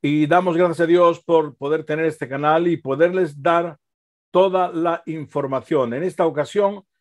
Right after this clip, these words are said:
vamos a estar hablando acerca del aumento del coronavirus y de un nuevo virus, eh, que vamos a estar hablando ahora. Pero, eh, antes de seguir adelante, les ruego, por favor, que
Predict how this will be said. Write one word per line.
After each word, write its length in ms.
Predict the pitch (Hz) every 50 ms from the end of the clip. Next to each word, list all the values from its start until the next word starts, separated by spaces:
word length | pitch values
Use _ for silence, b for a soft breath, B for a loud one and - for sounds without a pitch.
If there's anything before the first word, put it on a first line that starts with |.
| _ _ _
vamos 480 | - 139 175 196 202 214 214 156 - -
a 140 | - 165 151
estar 480 | 143 131 - - 190 185 185 190 - _ _ _ _ _ _ _ _ _ _ _ -
hablando 580 | - 139 135 147 180 190 196 190 175 165 151 147
acerca 540 | 143 139 _ - 185 180 180 147 175 175 170
del 200 | 160 165 160 156
aumento 500 | 143 156 175 196 202 196 160 - 170 160
del 280 | 156 170 170 165 143
coronavirus 800 | - 151 143 135 135 139 143 175 202 202 202 202 196 180 _ _ _ _ _ _ _ _ -
y 180 | 190 202 208
de 140 | 180 180 185
un 200 | 214 226 220 202
nuevo 300 | 202 202 202 196 190 185
virus, 640 | 151 147 240 269 226 170 156 185 220 208 - _ _ _ _ _ _ _ -
eh, 180 | - 156 160 135
que 100 | - 160
vamos 260 | 160 175 196 185 165
a 40 | 170
estar 260 | 143 - - 180 170
hablando 340 | 160 165 165 160 170 160 151
ahora. 300 | 156 160 139 123 110 -
Pero, 380 | - 165 170 165 156 151 - - _ _ _ _ _ _ _
eh, 360 | - 151 151 147 147 147 151 _ -
antes 800 | 202 202 220 214 202 160 - - 127 117 107 - - - _ _ _ _ _ _ _ _ _ -
de 240 | - 143 143 156 151
seguir 400 | 151 - 156 160 185 190 185 -
adelante, 840 | - 165 160 156 156 160 190 196 202 208 190 156 196 190 180 180 - _
les 340 | - 185 160 156 160 156 143
ruego, 380 | 135 160 185 190 175 180 175 156
por 120 | 170 156
favor, 300 | 139 147 156 170 175 160
que 380 | - - 165 165 170 170 156